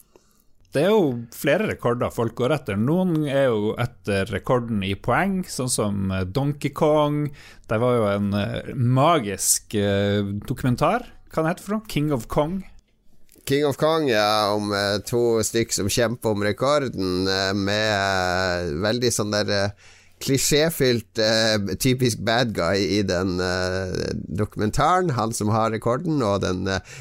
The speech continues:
Speaker 2: folkelige og <laughs> snille utfordreren. Så det er veldig bra drama fra virkeligheten.
Speaker 1: Ja, jeg husker bare navnet på han skurken, Billy Mitchell. Jeg husker jeg møtte han, gikk forbi han i gangen i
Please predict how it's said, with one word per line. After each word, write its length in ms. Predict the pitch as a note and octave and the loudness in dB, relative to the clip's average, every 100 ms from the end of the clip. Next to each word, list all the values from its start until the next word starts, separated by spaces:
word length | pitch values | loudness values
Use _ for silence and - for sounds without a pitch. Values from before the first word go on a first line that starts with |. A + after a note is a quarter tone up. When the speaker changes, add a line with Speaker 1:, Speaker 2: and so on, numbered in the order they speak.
| G#2 | -16
Speaker 2:
folkelige 960 | - - B2+ B2 - G2+ F#2 F2 E2+ D2+ | -8 0 2 2 0 2 2 2 2 2
og 180 | F2+ G2 | 0 0
<laughs> 600 | - C3 G#2+ - - - | -4 -2 -4 -6 -14 -4
snille 580 | - A2+ A2 G#2 D#2 | 0 2 2 2 0
utfordreren. 640 | G#2 - F#2+ F2 D2 D#2 F2 | -2 0 -2 -2 -2 -2 -2
Så 160 | F#2+ G2 | 0 0
det 320 | G2+ G#2 G2+ | 2 2 0
er 220 | G2 E2+ G2 | -2 -2 0
veldig 280 | A#2+ C3+ | 0 0
bra 300 | G2 G2+ F#2+ | 0 0 0
drama 460 | E2 F#2 F#2 F2+ A1+ | -2 -2 -2 -2 -4
fra 120 | - | -4
virkeligheten. 520 | F#2 - - - - - C3 | -4 -4 -4 -6 -8 -20 -12
Speaker 1:
Ja, 300 | A2 G2+ G#2 A2 - | -4 -2 -2 -6 -8
jeg 80 | A#2 | -2
husker 180 | B2 - | 0 0
bare 160 | C3 A#2+ - | 0 0 0
navnet 260 | C3 C3+ G#2+ | -2 -2 0
på 60 | G#2+ | 0
han 80 | |
skurken, 540 | G#2 D3 D3 - F#2+ F#2 | 0 -2 -2 -2 -4 0
Billy 220 | B2 A#2 | 0 2
Mitchell. 480 | G#2+ - - - - | 0 0 -2 -2 -2
Jeg 100 | B2 | -2
husker 240 | C3+ E3+ | 0 0
jeg 80 | A#2 | 0
møtte 240 | B2+ - A#2+ | -2 0 0
han, 280 | G#2+ G#2 G#2 _ _ - | 2 -2 -6 _ _ -10
gikk 200 | A#2+ A#2+ D3+ | -8 -4 -2
forbi 320 | A#2+ C#3+ F#3+ | 0 2 2
han 160 | A#2+ | 2
i 80 | G2+ | 0
gangen 560 | B2 D3 D3 F#2 F#2 - | 0 0 0 -4 -6 -6
i 300 | G#2+ G#2+ | -2 -2